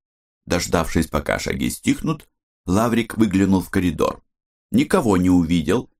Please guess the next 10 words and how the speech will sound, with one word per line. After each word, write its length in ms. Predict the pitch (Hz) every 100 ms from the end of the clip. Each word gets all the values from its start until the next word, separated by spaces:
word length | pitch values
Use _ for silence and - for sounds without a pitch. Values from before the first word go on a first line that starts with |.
| _ _ _ _ -
и, 320 | 113 113 98
крадучись, 760 | - - 143 139 - 139 135 -
двинулся 560 | 76 92 113 117 - 110
следом 420 | - 85 82 90
за 140 | 82
неизвестным. 720 | 87 90 76 50 - - - - _ _ _ _ _ _ _ _ _ _ _
Чего 300 | - 69 69
хотел 460 | - 62 - 156
молодой 420 | 165 131 82 76 71
кассир? 580 | - - - 50 50